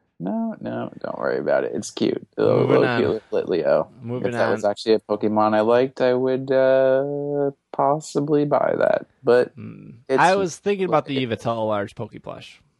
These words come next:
Speaker 1: Nah, nah, you don't need that. You know, you, you wanna get something good. You wanna get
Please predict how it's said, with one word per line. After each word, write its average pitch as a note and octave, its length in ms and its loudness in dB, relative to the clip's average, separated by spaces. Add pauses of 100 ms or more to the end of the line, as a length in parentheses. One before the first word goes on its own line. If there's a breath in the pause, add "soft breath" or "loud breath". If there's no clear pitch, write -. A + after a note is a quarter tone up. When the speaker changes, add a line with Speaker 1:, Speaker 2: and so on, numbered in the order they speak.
(220)
Speaker 1:
Nah, B1 300 -4 (240)
nah, A#1 160 -12
you F2+ 160 -2
don't C2 180 -6
need A1 120 -14
that. - 220 -12 (100)
You E2 100 -8
know, - 160 -16 (840)
you, G#2+ 180 4
you A#2+ 140 2
wanna A2 160 2
get F2 140 0
something D#2+ 280 -8
good. D2 220 -2
You D#2 60 -2
wanna D#2 160 -4
get D2 180 -4